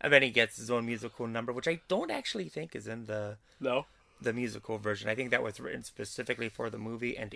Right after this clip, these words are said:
Speaker 1: is in both versions, um, to a degree. The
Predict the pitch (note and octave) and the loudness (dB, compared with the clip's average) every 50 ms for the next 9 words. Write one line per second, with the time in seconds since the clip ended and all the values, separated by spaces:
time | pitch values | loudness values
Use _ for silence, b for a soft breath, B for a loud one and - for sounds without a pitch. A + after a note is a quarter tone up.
0 | - - - F#3 F#3 G3 F3+ C3+ - - B2+ A#2 A2+ A2 G#2 A#2+ A#2+ A#2+ B2 - | -14 -6 0 4 6 6 6 4 0 -4 -4 -4 -4 -4 -2 0 0 0 0 -4
1 | - G#2+ G2+ A2+ A#2 A#2+ A#2+ A2+ A2 G#2+ G#2 G#2 G2+ G#2 G#2+ - - b b b | -6 -4 0 2 2 2 0 -2 -2 -4 -4 -4 -6 -8 -10 -12 -14 b b b
2 | b b b b b b b _ - - A#2 A2+ A2 A2 G#2+ G#2+ G#2 G#2+ A2 G#2 | b b b b b b b _ -2 2 4 6 6 6 6 4 2 0 -4 -8
3 | G#2 _ - - A2 G#2+ G2+ A2 G2+ - A#2+ A#2 A#2+ A#2+ A#2 A2 G#2+ G#2+ G#2 b | -10 _ -8 -6 -6 -4 -4 -6 -8 -6 -6 -4 -2 -2 -2 -2 -2 -4 -6 b
4 | b b b b b b b b _ _ _ _ _ - C#3 B2 A#2+ A2+ A2 A2+ | b b b b b b b b _ _ _ _ _ -2 6 8 10 10 10 8
5 | A2+ | 4